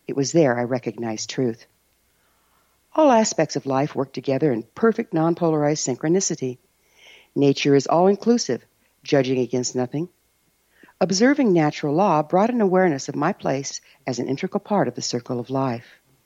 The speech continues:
The tree didn't demand I agree with its viewpoint in order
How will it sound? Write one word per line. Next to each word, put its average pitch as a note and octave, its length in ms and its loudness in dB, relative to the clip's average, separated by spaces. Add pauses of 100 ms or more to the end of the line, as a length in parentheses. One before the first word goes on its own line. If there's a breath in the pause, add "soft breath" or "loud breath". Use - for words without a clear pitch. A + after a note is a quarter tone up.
(640 soft breath)
The G2+ 80 -6
tree C#3+ 300 2
didn't C#3 260 0
demand C3+ 360 4
I C3+ 60 4
agree C3+ 320 4
with D3+ 160 0
its B2 160 -8
viewpoint C#3 500 0
in C#3 100 -2
order C#3 200 -2